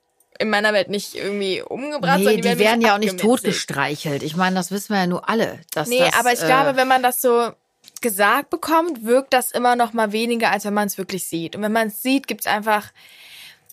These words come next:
Speaker 1: ja, ich glaube, es ist einfach noch mal was ganz anderes. Und ich glaube, ich sag mal so, ich sag mal, siebzig, wenn nicht sogar neunzig Prozent der Leute, die Fleisch essen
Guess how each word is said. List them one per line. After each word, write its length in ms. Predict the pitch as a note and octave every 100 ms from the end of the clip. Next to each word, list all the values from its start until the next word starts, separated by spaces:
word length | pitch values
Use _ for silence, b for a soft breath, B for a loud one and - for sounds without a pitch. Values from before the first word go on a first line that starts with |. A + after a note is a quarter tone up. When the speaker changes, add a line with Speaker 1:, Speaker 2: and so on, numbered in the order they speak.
| _
Speaker 1:
ja, 200 | A3+ B3 A#3
ich 100 | A3+
glaube, 160 | C4 B3
es 60 |
ist 60 | -
einfach 160 | B3
noch 60 | B3
mal 100 | A#3+
was 100 | A3
ganz 160 | A3 G#3+
anderes. 380 | B3 C#4 B3 A3
Und 100 | A3
ich 140 | -
glaube, 480 | G#3 G#3 C#4 F4 E4+ E4+ E4+
ich 160 | - G#3+
sag 220 | A#3 B3
mal 160 | C4+ B3+
so, 80 | B3
ich 100 | A#3+
sag 140 | B3
mal, 220 | C4+ B3+ _
siebzig, 560 | - G#3 F4+ - G#4 - _ _ _ _
wenn 260 | - D4
nicht 180 | D#4+ E4+
sogar 200 | D#4+ C4
neunzig 580 | C4 C4 D4+ G4+ G4+ -
Prozent 400 | D4 C4+ A3 A3
der 100 | A3+
Leute, 280 | A3 A3 A3
die 80 | A3
Fleisch 380 | A3+ G#3 G#3
essen 480 | C#3+ F#3+ F#3+ F#3+ G3+